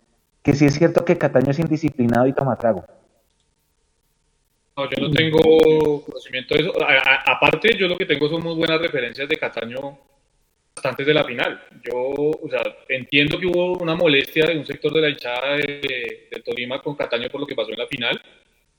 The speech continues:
Speaker 2: pero si usted me lo, me lo pregunta por lo que uno recorre, digamos, en centros comerciales, en la tertulia normal del barrio y demás,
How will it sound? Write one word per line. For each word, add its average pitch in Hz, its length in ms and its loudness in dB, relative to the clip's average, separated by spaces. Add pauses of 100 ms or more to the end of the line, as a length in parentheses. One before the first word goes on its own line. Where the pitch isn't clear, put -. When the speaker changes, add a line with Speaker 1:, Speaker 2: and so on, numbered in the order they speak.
(180)
Speaker 2:
pero 135 260 2
si - 140 -10
usted 135 300 -4
me 151 140 -2
lo, 175 480 2
me 135 100 -6
lo 135 100 -4
pregunta 151 500 -2
por 185 120 -4
lo 143 100 0
que 131 80 -14
uno 135 140 -6
recorre, 160 800 0
digamos, 117 240 -10
en 147 100 -4
centros 127 240 -14
comerciales, 139 640 -2
en 139 80 -4
la 123 100 -4
tertulia 120 400 -8
normal 131 300 -4
del 127 160 -4
barrio 139 300 0
y 143 40 -4
demás, 131 480 -6